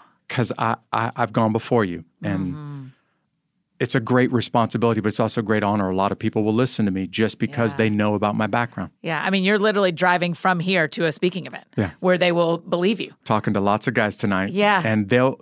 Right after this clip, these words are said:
Speaker 1: they'll give me instant credibility just because they'll recognize the name. And I don't
Speaker 2: Yeah.
Speaker 1: take that lightly.
Speaker 2: Yeah. I mean, uh, that's gotta be a little bit true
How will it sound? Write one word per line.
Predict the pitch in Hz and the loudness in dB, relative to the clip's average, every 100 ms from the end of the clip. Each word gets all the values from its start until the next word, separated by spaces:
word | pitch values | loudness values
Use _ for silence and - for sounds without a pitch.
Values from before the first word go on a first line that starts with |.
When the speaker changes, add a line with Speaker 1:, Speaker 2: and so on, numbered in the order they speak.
| _ _ | _ _
Speaker 1:
they'll | 123 120 | -2 0
give | 117 131 | 2 2
me | 120 123 | 2 2
instant | 151 139 - - 131 | 2 2 2 -2 -4
credibility | - 131 117 104 110 107 107 | 0 -2 0 0 0 0 -2
just | 95 110 - | -2 -6 -4
because | 107 104 92 | -4 -4 -2
they'll | 101 | -4
recognize | 92 90 90 90 90 87 | -4 -6 -8 -6 -6 -6
the | 92 | -6
name. | 87 87 87 | -6 -8 -6
And | 110 | -2
I | 104 | -2
don't | 110 110 | 0 -2
Speaker 2:
Yeah. | |
Speaker 1:
take | - 107 | -2 -4
that | - 92 | -4 -6
lightly. | 90 87 95 90 | -6 -8 -10 -14
Speaker 2:
Yeah. | - 151 147 139 - - - - | -12 -10 -8 -12 -18 -18 -16 -4
I | 214 | 0
mean, | 254 | 2
uh, | 247 - | 2 0
that's | 240 269 | -2 0
gotta | 285 294 | 0 2
be | 359 254 | 2 2
a | |
little | 220 240 | 2 2
bit | 240 240 | 4 2
true | - - 240 233 196 180 | 2 4 6 6 4 0